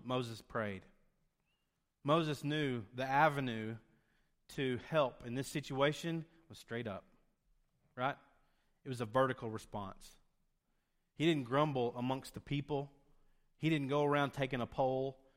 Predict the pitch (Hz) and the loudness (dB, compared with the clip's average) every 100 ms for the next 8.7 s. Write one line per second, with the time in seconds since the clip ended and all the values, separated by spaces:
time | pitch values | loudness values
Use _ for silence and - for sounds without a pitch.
0 | _ _ 151 156 135 147 135 143 131 139 | _ _ 0 0 2 2 4 4 2 0
1 | 143 143 156 135 139 - 120 135 139 165 | -2 -2 -4 -4 -4 -6 -2 0 2 2
2 | 120 147 143 123 127 143 147 143 - _ | 2 0 0 0 -2 0 -2 -4 -10 _
3 | - 131 - 123 - - _ _ _ _ | -8 -4 0 0 0 -18 _ _ _ _
4 | _ 147 139 127 113 - 98 92 - _ | _ -2 2 4 2 -2 -8 -8 -10 _
5 | _ _ _ _ _ _ 156 160 151 - | _ _ _ _ _ _ -4 2 2 2
6 | 117 117 110 101 101 92 - 95 90 - | 2 2 0 -4 -8 -8 -12 -14 -16 -20
7 | _ _ _ - 147 175 156 - 151 139 | _ _ _ -8 -2 0 0 0 0 0
8 | 110 101 92 85 92 - - | -2 -6 -8 -10 -18 -18 -20